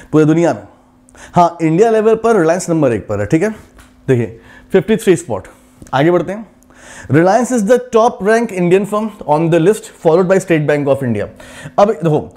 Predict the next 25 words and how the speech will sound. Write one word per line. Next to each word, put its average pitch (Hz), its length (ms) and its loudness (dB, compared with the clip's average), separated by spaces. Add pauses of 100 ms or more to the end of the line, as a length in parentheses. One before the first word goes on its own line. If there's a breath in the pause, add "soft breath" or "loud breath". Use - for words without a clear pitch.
(240 loud breath)
पहले 175 260 4
पे 214 120 2
Reliance 202 380 0
है, 220 100 -12 (440)
अगर 156 140 2
इंडिया 175 200 2
की 190 100 0
हम 190 100 0
बात 180 180 0
करें, 175 180 -10 (1400 loud breath)
Reliance 151 400 2
इंडिया 156 300 2
में 175 60 -2
नंबर 185 240 0
एक 214 140 0
पर 214 140 0
है 208 80 0 (400 loud breath)
और 147 140 2
ग्लोबल 165 380 2
लेवल 196 180 2
पे 226 120 0
तिरपन 151 320 -2
नंबर 151 260 0
पे 147 120 -4
है। 139 120 -10